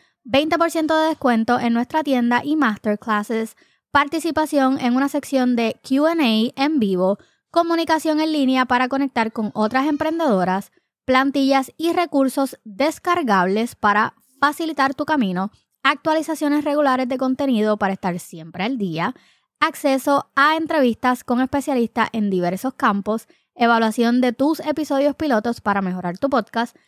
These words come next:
retos de podcasting con nuestra suscripción premium.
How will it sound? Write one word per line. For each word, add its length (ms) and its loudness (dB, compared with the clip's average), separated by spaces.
retos 400 2
de 80 2
podcasting 640 2
con 200 2
nuestra 460 0
suscripción 680 -6
premium. 460 -4